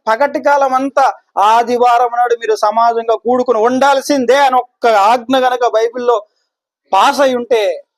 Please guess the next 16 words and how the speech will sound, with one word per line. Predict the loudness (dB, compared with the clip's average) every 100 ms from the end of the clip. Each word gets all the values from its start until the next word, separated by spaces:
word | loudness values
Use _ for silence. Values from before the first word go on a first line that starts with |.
| _ _ _ _ _ _ _ _ _ _ _ _ -6
అసలు | -2 2
వచ్చేవాళ్ళే. | 0 2 2 2 2 -2 -4 _ _ _ _ -4
ఒక | -2 -2
గంట, | -2 -2 0
రెండు | 0 0 0
గంటల | 0 0 2
ఆరాధనలకే | 2 2 0 -2 -2 -2 -4 0
కారణాలు | 0 2 2 0
చెప్పి | -2 -4 -2
తప్పించుకుంటున్న | -2 -4 -6 -6 -2 -2
మనకి | 0 -2 -2 -2
రోజంతా | 0 2 2 2 2 2
ఆరాధించండి | 2 2 0 -4 -6 -6
అంటే | -2 -2 -4 _ -4
ఎవ్వడు | -4 -4 -4 0
రాడు. | 0 -4